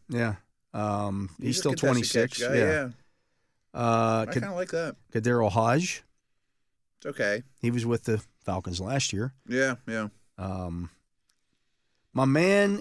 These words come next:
Speaker 1: Greg Dortch.
Speaker 2: He's little, though.
Speaker 1: <laughs> Uh, Trent Sherfield, no. Here's another one. We talked a little bit about him earlier in the week. Mac Hollins.
Speaker 2: He was a Falcon.
Speaker 1: He was a Falcon. They signed him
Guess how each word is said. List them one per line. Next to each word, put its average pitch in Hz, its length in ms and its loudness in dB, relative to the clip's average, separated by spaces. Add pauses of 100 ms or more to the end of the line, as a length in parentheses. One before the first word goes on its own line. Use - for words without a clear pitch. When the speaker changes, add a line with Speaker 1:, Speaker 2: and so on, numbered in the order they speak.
Speaker 1:
Greg 143 340 2
Dortch. 120 500 0 (840)
Speaker 2:
He's 92 180 -14
little, 67 320 -14
though. 71 280 -14
Speaker 1:
<laughs> 170 640 -2 (1400)
Uh, 127 240 4
Trent 127 260 2
Sherfield, 127 460 0
no. 123 220 2 (600)
Here's 165 160 2
another 165 260 6
one. 98 160 -4 (960)
We 98 100 -10
talked 101 260 -4
a 104 40 -4
little 104 140 -2
bit 101 140 0
about 104 260 2
him 113 140 2
earlier 143 320 2
in 117 60 2
the 110 60 0
week. 110 300 0 (800)
Mac 185 240 0
Hollins. 131 560 0 (920)
Speaker 2:
He 92 100 -8
was 87 100 -6
a 69 60 -16
Falcon. 85 500 -6 (640)
Speaker 1:
He 117 100 -4
was 151 120 -2
a 190 40 -2
Falcon. 160 460 2
They 139 120 4
signed 151 440 4
him 87 240 -2